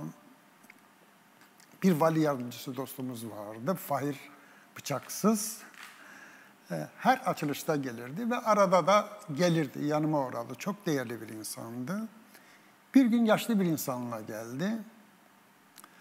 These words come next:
Ee, ben yer gösterdim kendisine. Çok seveceğim bir insan. Hatta kendi koltuğumu verdim kendisine. Oturttum.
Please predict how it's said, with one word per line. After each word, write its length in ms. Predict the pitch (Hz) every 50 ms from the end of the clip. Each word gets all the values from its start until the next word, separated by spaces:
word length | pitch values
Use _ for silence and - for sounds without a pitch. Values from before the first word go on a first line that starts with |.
| - - - - - - - _ _ _ _ _ -
Ee, 220 | 185 90 - - - 95 - - -
ben 280 | 190 180 180 - 190 - - - - - - - _ _ _ - - -
yer 260 | 214 165 196 196 180
gösterdim 560 | 170 156 160 135 - - 127 120 113 123 117
kendisine. 600 | 98 - 117 110 113 117 - 147 170 - 175 190 185 - 196 208 233 214 165 -
Çok 260 | - - 175 - -
seveceğim 520 | - 175 170 156 147 143 156 151 143 139
bir 60 | 123 117
insan. 460 | 117 110 104 - - - 156 82 82 87 - - -
Hatta 280 | 135 151 160 - 160
kendi 440 | - - - 147 143 143 135 135 139 - - -
koltuğumu 720 | - 147 131 - - 131 131 127 120 123 127 117 104 107
verdim 380 | 104 101 98 98 101 101 117 - -
kendisine. 580 | - 135 120 117 - - - - 135 - 151 156 160 170 - - - - - -
Oturttum. 560 | 180 156 - - 57 - - _ - 175 185